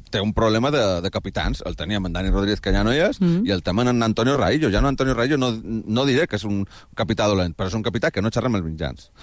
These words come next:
Speaker 1: És un capità que se va encarar amb, amb l'afició, eh, a Girona. És un capità que el dia de Getafe, després de la xiulada en Maffeo i, i en, en Larin, se'n va ser el primer que va arribar a, a la zona de vestidors. Jo crec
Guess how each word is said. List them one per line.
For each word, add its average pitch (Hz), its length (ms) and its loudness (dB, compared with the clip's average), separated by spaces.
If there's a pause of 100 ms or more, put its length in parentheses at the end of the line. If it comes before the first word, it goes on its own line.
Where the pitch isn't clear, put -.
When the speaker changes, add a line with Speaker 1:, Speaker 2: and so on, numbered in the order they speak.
(120)
Speaker 1:
És 95 160 -2
un 131 80 2
capità 117 400 0
que 151 80 -2
se 107 140 0
va 104 100 2
encarar 110 320 0
amb, 127 140 2
amb 85 500 -2
l'afició, 101 460 0
eh, 82 500 2
a 95 140 0
Girona. 82 320 -2 (180)
És 95 160 -2
un 98 80 -4
capità 170 320 0
que - 80 -2
el 104 140 0
dia 110 100 2
de 107 80 -2
Getafe, 113 320 -2
després 95 320 -6
de 107 80 0
la 101 60 -2
xiulada 104 340 2
en 104 80 0
Maffeo 113 640 2 (280)
i, 104 180 0 (400)
i 107 100 2
en, 104 80 0
en 104 140 0
Larin, 143 260 0
se'n 104 240 -2
va 110 160 0
ser 139 140 0
el - 80 -14
primer 117 260 0
que 143 80 0
va 110 160 4
arribar 117 420 0
a, 90 360 -2
a 92 180 -2
la 87 60 0
zona 104 180 -2
de 113 80 2
vestidors. 82 380 -4 (1080)
Jo 127 240 0
crec 147 220 -2